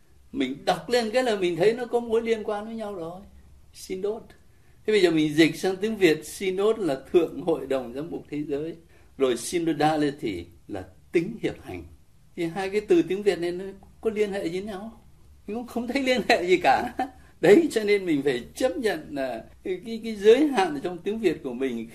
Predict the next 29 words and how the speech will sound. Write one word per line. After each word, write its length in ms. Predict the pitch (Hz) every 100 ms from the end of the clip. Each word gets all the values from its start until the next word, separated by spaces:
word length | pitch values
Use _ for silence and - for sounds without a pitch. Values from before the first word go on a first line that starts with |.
| -
khi 200 | 220 208
dịch 300 | 175 156 - -
thuật 140 | 127 -
những, 600 | 139 127 - 190 240 185
ờ, 140 | 175 160 165 -
từ 220 | 147 107 -
chuyên 260 | - 160 156
môn 220 | 151 120
ở 60 | 98
trong 240 | 147 139
ngôn 240 | 143 139 147
ngữ 280 | 123 143 - 101 -
Tây 160 | - 127 -
Phương. 360 | - 117 113 - - - - - -
Bây 120 | 202 196
giờ 120 | 143
chúng 120 | 190 185
ta 140 | 175 175 -
quay 380 | - 185 196 190
về 320 | 160 147 117
với 120 | 123 151
cái 100 | 208
gốc 380 | 185 247 262 -
từ 340 | 139 110 87 85 - - -
synod 640 | - - 170 170 185 190 - - -
hay 120 | 165
là 120 | 127
synodality. 1120 | 107 151 147 143 135 156 143 135 - 98 87 90 - - - _ _
Nó 340 | - 196 226